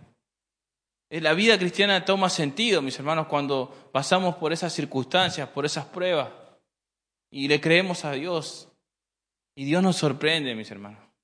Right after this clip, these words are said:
Porque la Biblia dice que Él es mucho más poderoso para hacer mucho más de lo que le pedimos.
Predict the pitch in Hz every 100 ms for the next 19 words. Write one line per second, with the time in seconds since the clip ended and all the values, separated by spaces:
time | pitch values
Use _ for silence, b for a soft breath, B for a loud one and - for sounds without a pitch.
0 | _ _ _ _ _ _ _ 143 156 151
1 | 170 185 175 170 156 160 165 170 165 165
2 | 160 156 170 170 160 151 170 170 151 135
3 | 127 - 175 160 156 160 160 151 190 170
4 | 139 120 131 123 123 120 151 135 110 -
5 | -